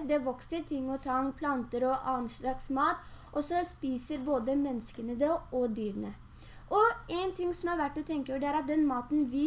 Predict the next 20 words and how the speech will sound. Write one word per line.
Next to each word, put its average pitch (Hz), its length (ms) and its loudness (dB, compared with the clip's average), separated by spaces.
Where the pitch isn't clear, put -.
mennesker 294 720 0
spiser, 262 500 -4
den 285 220 2
er 311 80 2
langt 320 240 0
bedre 240 680 0
enn 277 160 2
det 285 160 2
dyrene 233 320 -2
spiser. 214 560 -6
Men 359 300 4
hva 269 240 4
slags 320 320 -4
handlinger 254 400 0
er 254 80 0
det 285 140 2
vi 247 160 -2
begår 269 380 0
i 247 100 0
ettertid? 220 360 -8